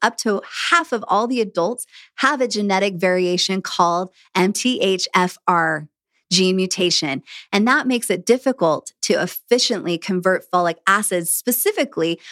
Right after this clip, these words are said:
which means that in addition to the genetic issues surrounding folic acid, those with either excess intake of folic acid or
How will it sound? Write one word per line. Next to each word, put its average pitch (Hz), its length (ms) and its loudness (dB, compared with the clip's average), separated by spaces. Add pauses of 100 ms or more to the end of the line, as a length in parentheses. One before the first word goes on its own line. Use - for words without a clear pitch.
which 226 180 2
means 262 320 2
that 202 280 2
in 214 140 -4
addition 247 500 0
to 240 100 -4
the 208 120 0
genetic 180 500 0
issues - 380 2
surrounding 185 340 0
folic 180 340 0
acid, 170 480 -2
those 233 340 2
with 233 140 2
either 185 300 0
excess 190 440 0
intake 226 400 2
of 277 140 -2
folic 254 280 2
acid 214 440 0 (100)
or 190 480 2